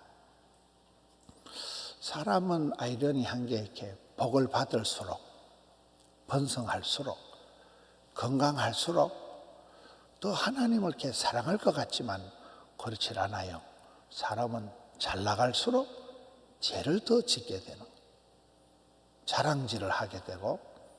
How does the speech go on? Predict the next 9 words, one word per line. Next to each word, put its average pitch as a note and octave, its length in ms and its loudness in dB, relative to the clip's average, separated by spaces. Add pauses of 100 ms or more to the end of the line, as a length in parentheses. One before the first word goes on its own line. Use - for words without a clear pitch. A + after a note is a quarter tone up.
(1300)
하나님의 G#2 480 -6
은혜인 A#2+ 320 4
줄을 G2 300 -8
까먹고 G2+ 640 0 (1300)
점점 A2 580 2
더 A#2 100 8
하나님과 A2 520 4
멀어진다는 G#2+ 800 0
거예요. - 180 -20